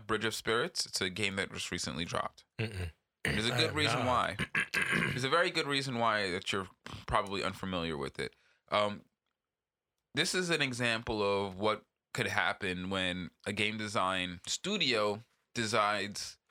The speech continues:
Speaker 1: "We wanna just focus on game design. And we wanna make games. And we're just gonna rely on the quality of our games to get, to get the marketing out there." This,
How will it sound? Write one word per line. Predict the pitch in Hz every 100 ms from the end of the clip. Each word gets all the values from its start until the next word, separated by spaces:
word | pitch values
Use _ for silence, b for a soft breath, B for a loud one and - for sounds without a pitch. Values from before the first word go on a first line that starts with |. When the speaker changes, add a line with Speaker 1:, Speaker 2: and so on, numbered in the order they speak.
| _ _ _ _ _ -
Speaker 1:
"We | 131
wanna | 151 202
just | 185 156 -
focus | - 123 139 131
on | 110 101 -
game | 113 107 104
design. | 98 87 90 - - 104 - _ _ _ _ _ -
And | 127
we | 147
wanna | 160 156
make | 160 -
games. | 170 123 - - - _ _ _ _ _ _ _ _ -
And | 135
we're | 139
just | 160 202 196
gonna | 190 165
rely | 139 113 113 110 120 123 -
on | 104 107 104 92 -
the | 82 101 98 107
quality | - 90 120 123 131 127
of | 117
our | 113 101
games | 95 90 90 95 92 -
to | -
get, | 92 101 90 85 - _ _ _ _ _ _ _ _ _ _ _
to | -
get | 107 101 95 -
the |
marketing | 98 90 - 85 80
out | 62 -
there." | 50 - _ B B B B _ 92
This, | 113 151 180 -